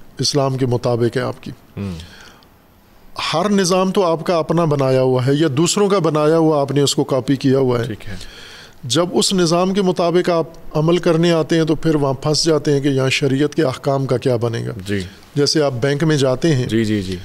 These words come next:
Speaker 1: तो वहाँ आपको सूद याद आ जाता है कि यहाँ तो सूद लेन, लेन देन हो
Speaker 2: जी।
Speaker 1: रहा है, और सूद तो कुरान ने कहा है हराम है।
Speaker 2: जी।
Speaker 1: तो वहाँ पर फिर आप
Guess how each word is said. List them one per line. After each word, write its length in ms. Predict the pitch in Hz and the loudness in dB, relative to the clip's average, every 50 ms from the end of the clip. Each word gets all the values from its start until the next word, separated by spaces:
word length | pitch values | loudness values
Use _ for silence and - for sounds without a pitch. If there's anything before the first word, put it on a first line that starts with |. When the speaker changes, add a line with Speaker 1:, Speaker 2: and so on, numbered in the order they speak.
| - - - - - - | -14 -16 -16 -14 -6 -2
Speaker 1:
तो 80 | 151 | -2
वहाँ 380 | 135 131 139 131 131 143 160 160 | 0 0 0 0 0 0 0 0
आपको 220 | 151 135 147 160 | -2 0 0 0
सूद 340 | 151 - - - 156 160 143 | 0 0 2 2 2 2 2
याद 280 | 131 131 131 123 120 120 | 2 2 2 2 2 2
आ 100 | 117 120 | 2 2
जाता 280 | 117 120 117 - - | 0 0 -2 0 0
है 100 | 123 123 | 0 0
कि 80 | 123 135 | 0 0
यहाँ 220 | 123 123 117 117 | 0 0 0 0
तो 120 | 110 - 139 | -2 -2 -4
सूद 360 | 131 - - 151 147 151 131 | -4 -2 0 0 0 0 0
लेन, 400 | 131 120 127 127 123 123 123 123 - - - | -2 0 0 0 0 -2 -4 -8 -10 -12 -8
लेन 240 | 135 127 123 120 120 | -4 -2 0 0 0
देन 180 | 120 123 123 120 | 0 0 0 0
हो 120 | 117 113 | 0 0
Speaker 2:
जी। 60 | 104 | -2
Speaker 1:
रहा 100 | 98 92 | -2 -2
है, 100 | - 120 - - - - - - - - - | -4 -8 -12 -18 -20 -20 -20 -20 -20 -8 -6
और 80 | - - | -4 -2
सूद 340 | - - - - 170 175 160 - | -2 -2 0 0 0 0 0 -2
तो 60 | - 175 | -2 -2
कुरान 300 | 170 175 156 147 147 151 | 0 0 0 0 0 0
ने 100 | 151 147 | 0 0
कहा 140 | 143 143 | 2 2
है 80 | 143 143 | 0 0
हराम 400 | 110 107 123 117 117 123 127 120 | 0 0 -2 0 0 0 -2 -2
है। 200 | 117 127 131 104 | -4 -4 -6 -6
Speaker 2:
जी। 160 | 90 101 95 90 - - - - - - - - - - - - - - | -6 -6 -8 -8 -10 -14 -18 -18 -20 -20 -20 -20 -18 -18 -16 -14 -6 -2
Speaker 1:
तो 80 | - 156 | 0 0
वहाँ 300 | 147 156 143 151 190 214 | 0 0 0 0 0 0
पर 180 | - 214 196 | 0 0 0
फिर 200 | 185 190 202 202 | 0 0 0 0
आप 280 | 190 175 175 170 - | 2 0 -2 -4 -8